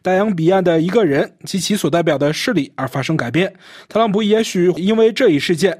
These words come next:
在明年年初遭遇沉默者穆勒和民主党为其带来的致命性打击。美国中期选举在本月初尘埃落定，最终在两年前的大选年中遭到特朗普及其所代表的共和党团灭的民主党，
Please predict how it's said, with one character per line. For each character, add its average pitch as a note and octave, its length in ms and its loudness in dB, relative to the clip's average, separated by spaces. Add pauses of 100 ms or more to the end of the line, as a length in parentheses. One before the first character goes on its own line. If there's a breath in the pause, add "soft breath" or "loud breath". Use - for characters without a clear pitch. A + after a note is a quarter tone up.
(100)
在 D3+ 280 0
明 D#3 200 2
年 G#3 180 2
年 G3 160 2
初 B3 380 -4
遭 F3+ 180 2
遇 F3 240 2
沉 C#3 180 -6
默 G#3 220 2
者 C#3+ 220 0
穆 A3 120 2
勒 G3 160 2
和 - 160 -4
民 F#3 140 0
主 B3 80 0
党 F#3+ 240 -2
为 D3+ 80 -2
其 - 100 -4
带 D3 140 0
来 C3 100 -2
的 D3 220 -2
致 D3 80 -6
命 D3+ 140 0
性 C3+ 160 -2
打 A#2+ 120 -6
击。 F3+ 300 -4 (320 soft breath)
美 D3 100 -2
国 F3 140 2
中 G3+ 160 0
期 G3+ 100 0
选 G#3 160 0
举 F#3 140 0
在 F#3 180 2
本 D3+ 160 0
月 D3+ 120 0
初 A#3 280 -4
尘 - 160 -4
埃 D3 80 0
落 D#3+ 160 0
定， F#3+ 160 0 (220 loud breath)
最 G#3 140 0
终 A#3 260 0
在 F#3+ 220 0
两 D#3+ 180 0
年 G3+ 160 0
前 F#3+ 260 0
的 G3+ 140 2
大 G3+ 160 0
选 C#3 160 -4
年 C3+ 160 0
中 G#3 180 2 (140)
遭 G3 160 0
到 F#3+ 180 2
特 F3+ 200 -4
朗 G#3 100 0
普 E3 220 -6
及 - 120 -10
其 F3 160 -2
所 D#3+ 140 -2
代 E3 160 0
表 D3 160 0
的 D#3+ 240 0 (480 loud breath)
共 A#3+ 140 -2
和 A3 120 2
党 G#3+ 300 0
团 - 180 -4
灭 G3+ 160 2
的 E3 160 0
民 D#3+ 140 0
主 A#3 100 0
党， G#3+ 200 -2